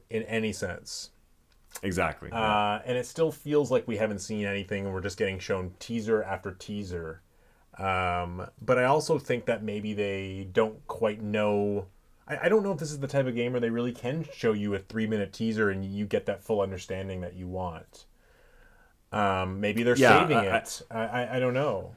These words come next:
Speaker 1: Um,
Speaker 2: I think we gotta wait till April and they'll do maybe, like, some previews or,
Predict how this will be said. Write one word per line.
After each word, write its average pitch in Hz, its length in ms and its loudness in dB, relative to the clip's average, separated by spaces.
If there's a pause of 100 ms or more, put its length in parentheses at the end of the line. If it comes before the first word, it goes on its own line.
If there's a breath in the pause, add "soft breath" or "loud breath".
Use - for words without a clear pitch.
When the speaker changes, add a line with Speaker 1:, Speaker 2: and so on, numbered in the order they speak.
(160)
Speaker 1:
Um, 95 540 -4
Speaker 2:
I 117 80 6
think 151 180 2
we 143 60 4
gotta 131 160 10
wait 113 160 6
till 98 360 6
April 98 360 2
and 87 120 0
they'll 87 120 2
do 85 600 2 (200)
maybe, 85 440 0
like, 80 160 -2
some 78 160 -8
previews 87 840 2
or, 76 560 -4